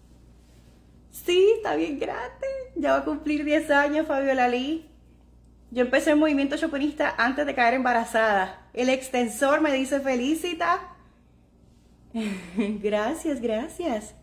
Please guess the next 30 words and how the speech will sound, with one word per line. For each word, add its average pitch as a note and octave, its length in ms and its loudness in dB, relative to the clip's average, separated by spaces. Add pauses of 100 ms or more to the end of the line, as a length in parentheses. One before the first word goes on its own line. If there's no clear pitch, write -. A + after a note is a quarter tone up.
(520)
Miren A3 240 -2
qué C4+ 140 0
lindo A#3 320 0
el G#3 100 2
rojo, G3+ 540 0
¿verdad G3+ 260 -2
que C#4 80 -6
se D#4+ 100 -4
ve D#4+ 180 4
bello? G3 420 0 (140)
¿A B3+ 80 -2
ustedes C#4 240 0
les F4+ 120 0
gusta F4+ 200 -4
utilizar E4+ 440 0 (420)
labial A#3 500 4
rojo B3+ 400 0
con A3+ 180 0
ropa A#3 340 -2
roja, A#3+ 720 0 (280)
todo B3 260 4
rojo, A3 360 2
como F#3+ 200 -4
monotroma-, G3 600 -4
monocromático? G3+ 1080 0 (140)
Extensor, A#3+ 840 2
gracias, A3 720 -4
gracias, A3 300 -10
gracias, C4 280 -6
gracias. A#3 360 -8